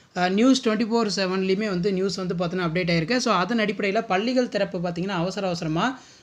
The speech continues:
அ, ஜூன் ஆறாம் தேதிக்கு திறக்கப்படும் அப்படின்னு சொல்லிட்டாங்க. So, இப்போ வந்து ஜூன் ஆறாம் தேதி ஸ்கூல் ரீஓப்பன் பண்ணா, ஒரே ஒரு நாள் மட்டும் தான் ஸ்டூடெண்ட்ஸ் எல்லாமே ஸ்கூலுக்கு போவாங்க. அதுக்கு மேல சண்டே, சாட்டர்டே வந்து பார்த்தீங்கன்னா ஹாலிடே தான். So, இதனால வந்து பார்த்தீங்கன்னா, வெளியூர்ல இருந்து, அதாவது மாவட்டம் விட்டு இன்னொரு மாவட்டத்துக்கு வந்து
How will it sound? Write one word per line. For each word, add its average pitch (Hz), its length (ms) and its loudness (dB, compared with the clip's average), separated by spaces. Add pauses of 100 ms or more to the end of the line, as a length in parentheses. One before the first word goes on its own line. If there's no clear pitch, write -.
(140)
அ, 170 340 2
ஜூன் 269 360 6 (380)
ஆறாம் 247 360 4
தேதிக்கு 208 300 2
திறக்கப்படும் 196 540 2
அப்படின்னு 175 300 2
சொல்லிட்டாங்க. 170 380 0 (420)
So, - 180 2
இப்போ 233 300 2
வந்து 226 200 2
ஜூன் 226 280 4
ஆறாம் 240 360 4
தேதி 226 140 -2
ஸ்கூல் 233 280 0
ரீஓப்பன் 208 380 2
பண்ணா, 190 300 0
ஒரே 208 320 4
ஒரு 240 200 4
நாள் 208 180 -2
மட்டும் 196 220 -2
தான் 226 80 -4
ஸ்டூடெண்ட்ஸ் 196 340 -2
எல்லாமே 185 260 -2
ஸ்கூலுக்கு 190 400 -2
போவாங்க. 180 220 0
அதுக்கு 190 280 -2
மேல 196 160 0 (440)
சண்டே, 196 340 2
சாட்டர்டே 202 340 0
வந்து 190 200 0
பார்த்தீங்கன்னா 185 380 0
ஹாலிடே 175 300 2
தான். 233 280 0
So, 226 300 2
இதனால 226 400 2
வந்து 226 180 0
பார்த்தீங்கன்னா, 208 460 -2 (120)
வெளியூர்ல 226 580 0
இருந்து, 190 280 -2 (180)
அதாவது 196 280 0
மாவட்டம் 214 480 0
விட்டு 202 220 -2
இன்னொரு 220 280 0
மாவட்டத்துக்கு 196 480 -2
வந்து 220 140 2